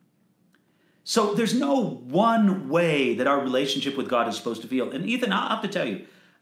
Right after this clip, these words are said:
I feel a little bit suspicious of people who act as if their relationship with God is always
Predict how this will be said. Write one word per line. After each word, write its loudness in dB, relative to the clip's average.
I 2
feel 0
a 0
little 2
bit -4
suspicious -4
of -8
people -6
who -2
act -2
as 0
if -2
their 2
relationship -2
with -4
God 2
is 0
always 2